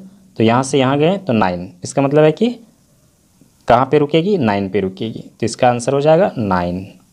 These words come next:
उसके बाद from eight and turns, अब एट से चल रही है, दो राइट एंगल चलना है, तो एट कहाँ हो जा रहा है, ये सेवन हो गया, ये एट हो गया। अब यहाँ से चलना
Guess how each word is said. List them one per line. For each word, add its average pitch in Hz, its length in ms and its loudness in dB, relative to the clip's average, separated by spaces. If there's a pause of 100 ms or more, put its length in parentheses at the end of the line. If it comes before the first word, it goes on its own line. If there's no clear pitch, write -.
(420)
उसके 143 200 2
बाद 147 300 4
from 156 340 0
eight 117 280 0 (220)
and 135 180 0
turns, 101 280 2 (240)
अब 123 240 0
एट 165 200 0
से - 180 0
चल 147 220 2
रही 151 240 2
है, 170 180 2 (480)
दो 151 180 6
राइट 165 200 6
एंगल 151 200 4
चलना 101 320 0
है, 92 100 -8 (240)
तो 113 140 2 (100)
एट 135 140 0
कहाँ 143 200 0
हो 147 80 2
जा 151 100 6
रहा 151 120 4
है, 170 100 -2
ये 123 60 -2
सेवन 127 280 0
हो 151 60 -2
गया, 160 120 0
ये 120 160 0
एट - 220 -2
हो 98 80 -4
गया। 92 180 -10 (400)
अब 107 100 2
यहाँ 131 220 2
से 165 100 -10
चलना 156 320 2